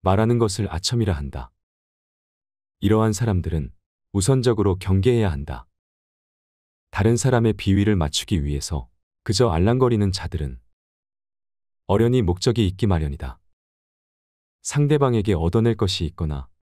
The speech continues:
계속 관계를 맺으면서 상대방에게 무언가를 빼낼 가능성을 노리고 있을 가능성이 높다. 아첨하는 자를 경계해야 하는 이유는 자신을 떠받들어주는 말은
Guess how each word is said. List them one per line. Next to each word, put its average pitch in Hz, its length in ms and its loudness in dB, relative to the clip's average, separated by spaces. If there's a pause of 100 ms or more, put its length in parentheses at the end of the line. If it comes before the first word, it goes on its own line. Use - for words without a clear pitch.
(140)
계속 104 360 0
관계를 101 440 2
맺으면서 80 640 -2 (1200)
상대방에게 131 720 0
무언가를 73 640 -2 (360)
빼낼 123 280 2
가능성을 92 640 -2 (360)
노리고 110 340 2
있을 104 320 0
가능성이 98 520 0
높다. 71 460 -8 (1300)
아첨하는 101 540 0
자를 78 340 -6 (360)
경계해야 113 520 2
하는 101 240 0
이유는 69 440 -6 (1300)
자신을 113 460 -2
떠받들어주는 127 680 0
말은 71 400 -6